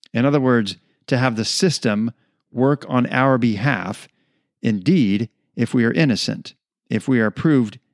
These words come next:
guilty of a particular crime, then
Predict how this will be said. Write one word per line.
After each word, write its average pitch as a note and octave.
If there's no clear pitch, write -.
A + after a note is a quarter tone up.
guilty A2
of A2
a G2
particular G2+
crime, G#2+
then G#2+